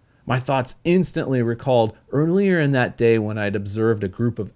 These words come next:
elk flush grouse, something that I'd pondered and taken note of, previously wondering if grouse held or flushed by passing animals that they knew were not a threat to them. So as the grouse woke me from my nap,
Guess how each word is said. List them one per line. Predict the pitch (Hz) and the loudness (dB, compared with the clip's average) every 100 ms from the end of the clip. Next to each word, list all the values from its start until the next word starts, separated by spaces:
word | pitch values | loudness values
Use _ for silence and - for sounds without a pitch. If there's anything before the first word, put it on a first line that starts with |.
| - | -2
elk | 131 127 - | 0 0 -4
flush | - - 95 - | -14 -6 -6 -6
grouse, | - 98 - - - - _ _ _ | -10 -10 -10 -14 -16 -18 _ _ _
something | - 139 139 156 | -14 -12 -6 -4
that | 147 | -2
I'd | 131 110 | -2 -2
pondered | - - 156 170 131 92 | -8 -4 0 0 0 -4
and | 107 107 | -8 -8
taken | 131 120 107 | -6 -4 -2
note | 113 135 | 0 0
of, | 95 - _ _ _ - | 0 -6 _ _ _ 0
previously | 175 160 143 151 | 2 4 0 0
wondering | 127 107 135 233 185 95 - _ _ - | 0 2 2 2 0 -2 -6 _ _ -6
if | 131 - | -6 -6
grouse | 135 151 208 220 | -6 -2 -2 -4
held | - - 143 180 226 214 | -12 -6 0 2 0 0
or | - 123 | 0 0
flushed | - 135 131 - - | -2 0 0 -2 -10
by | - 104 | -10 -10
passing | - 113 110 123 113 | -6 -4 -4 -4 -4
animals | 107 110 110 98 98 | -4 -4 -4 -6 -10
that | - - | -10 -6
they | 110 | -2
knew | 113 127 | 2 2
were | 107 | 2
not | 101 95 | -2 -8
a | 90 | -8
threat | 95 104 - | -2 -2 -4
to | 82 | -12
them. | 78 - - _ _ _ _ _ _ _ _ _ | -14 -16 -20 _ _ _ _ _ _ _ _ _
So | - 160 151 | 2 6 6
as | 127 | 4
the | 120 | 0
grouse | 110 131 131 160 - | 0 0 2 0 0
woke | 139 156 151 | 6 6 6
me | 151 | -2
from | 131 143 135 | 0 0 2
my | 123 | 2
nap, | 117 131 123 101 | 2 2 2 0